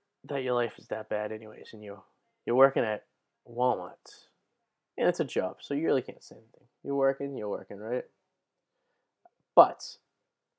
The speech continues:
you are d-, getting paid minimum wage, right? And now you are running after a guy stealing crappy D V Ds,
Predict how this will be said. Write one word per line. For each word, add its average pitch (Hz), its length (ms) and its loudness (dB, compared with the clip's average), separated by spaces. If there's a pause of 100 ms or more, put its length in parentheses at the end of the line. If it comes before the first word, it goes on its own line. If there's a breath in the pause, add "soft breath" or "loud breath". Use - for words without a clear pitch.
(600)
you 143 420 0 (120)
are 120 380 6 (120)
d-, 151 140 -20 (720)
getting 151 220 6
paid 139 260 8
minimum 104 380 -6
wage, 92 560 -10
right? 113 280 -4 (1040)
And 143 160 0
now 156 540 6 (100)
you 151 180 6
are 131 100 8
running 170 280 4
after 160 300 4
a 117 80 2
guy 113 220 6
stealing 123 840 4 (600)
crappy 190 440 4
D 151 160 2
V 147 140 2
Ds, 143 480 2